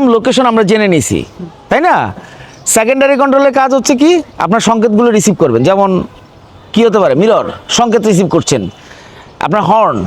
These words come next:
সংকেত দিচ্ছেন, লাইটসের মাধ্যমে সংকেত দিচ্ছেন, তাই না? এগুলো হচ্ছে সেকেন্ডারি কন্ট্রোল। সেকেন্ডারি কন্ট্রোল, সেকেন্ডারি কন্ট্রোল নিয়ে আপনার মাথা ব্যথার কোনো দরকার নেই, প্রাইমারি কন্ট্রোলটা নিয়ে এখন কাজ করব, ঠিক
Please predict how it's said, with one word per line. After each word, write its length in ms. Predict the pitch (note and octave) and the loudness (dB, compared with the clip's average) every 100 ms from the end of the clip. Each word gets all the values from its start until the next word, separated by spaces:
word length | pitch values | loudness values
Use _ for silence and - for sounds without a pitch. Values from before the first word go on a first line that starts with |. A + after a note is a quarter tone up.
| - | -2
সংকেত 260 | G#3 F#3+ G#3 F3+ | 0 0 0 0
দিচ্ছেন, 380 | B3+ - F3+ G2+ - - - B2+ | 0 0 -2 -2 -8 -16 -6 -2
লাইটসের 300 | F#3 G3+ B3 A#3 | -2 0 0 0
মাধ্যমে 300 | G#3 B3 D#4 F4 - - - - A3+ | 2 2 2 0 -6 -20 -16 -4 -2
সংকেত 280 | A3 A3+ G3+ | 0 0 0
দিচ্ছেন, 300 | G#3 - C3+ G2+ - | 0 0 -2 -4 -4
তাই 120 | A#3+ D#4+ | -2 0
না? 60 | D#3+ - - - - - | 0 -4 -12 -20 -12 -2
এগুলো 180 | F#3+ G#3 A3 | 0 2 2
হচ্ছে 160 | A#3 G#3 | 2 0
সেকেন্ডারি 320 | E3+ D#3 C#3 C3 | 0 0 0 0
কন্ট্রোল। 220 | B2+ A#2 G2+ - C3 F3 | 0 0 -4 -6 -2 0
সেকেন্ডারি 340 | E3 E3 D#3 C3+ | 0 0 0 0
কন্ট্রোল, 200 | A2 A2 | -2 0
সেকেন্ডারি 360 | F3 G#3 A3+ A#3+ A#3 | 0 0 2 2 2
কন্ট্রোল 220 | A3+ A#3+ | 2 2
নিয়ে 100 | A#3+ G#3 | 0 0
আপনার 140 | G#3 | 0
মাথা 120 | F3+ F#3 | 0 0
ব্যথার 200 | F#3 F#3+ | 0 0
কোনো 120 | B3 C4+ | 0 0
দরকার 200 | B3+ A#3 A3+ | 0 0 0
নেই, 80 | C#4+ - - - | -2 -4 -16 -6
প্রাইমারি 280 | E3+ F3+ F3 | -2 0 0
কন্ট্রোলটা 320 | D#3+ C#3 C3 B2 | 0 0 0 0
নিয়ে 100 | A#2+ | 0
এখন 120 | A2 A2+ | 0 -2
কাজ 100 | A#2 - | -4 -4
করব, 140 | G2 E2+ - - - | -2 -2 -6 -14 -2
ঠিক 100 | B3 | 0